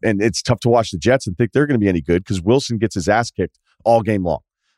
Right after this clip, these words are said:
He's now four touchdowns, five interceptions, but they're six and three, and they're the five seed. And I do wonder if this is their moment, their moment where they go,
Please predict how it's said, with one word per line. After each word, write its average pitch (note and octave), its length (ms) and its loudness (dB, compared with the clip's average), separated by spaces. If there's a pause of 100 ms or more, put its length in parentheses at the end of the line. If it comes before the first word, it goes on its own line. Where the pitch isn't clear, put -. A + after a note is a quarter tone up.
He's A2 160 0
now A2+ 160 2
four C3+ 260 2
touchdowns, B2+ 460 0
five A2 240 2
interceptions, F#2 580 -4
but F#2+ 140 -2
they're F2 100 -4
six - 360 -4
and G2 100 -4
three, C#2 300 -4 (300)
and G2 140 0
they're G2+ 80 2
the G2 120 4
five D#2+ 320 0
seed. A#1+ 300 -12 (460)
And F#2+ 440 0
I G#2+ 140 2
do A#2+ 200 4
wonder B2+ 340 2
if G2+ 100 -2
this A#2 200 -4
is F2 80 -12
their G2+ 220 0
moment, F2+ 420 -2
their G#2 140 2
moment A#2 340 2
where F#2+ 140 -2
they F#2 120 0
go, D#2+ 320 0